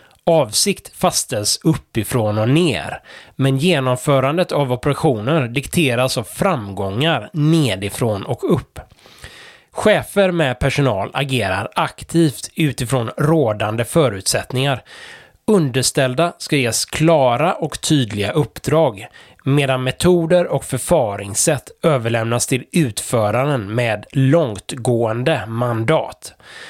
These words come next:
Varje individs förmåga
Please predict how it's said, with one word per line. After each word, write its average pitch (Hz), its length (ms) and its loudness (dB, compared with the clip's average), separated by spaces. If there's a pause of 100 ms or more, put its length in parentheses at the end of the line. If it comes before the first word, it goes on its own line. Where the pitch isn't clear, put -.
(420)
Varje 165 480 2
individs 180 600 0
förmåga 127 640 0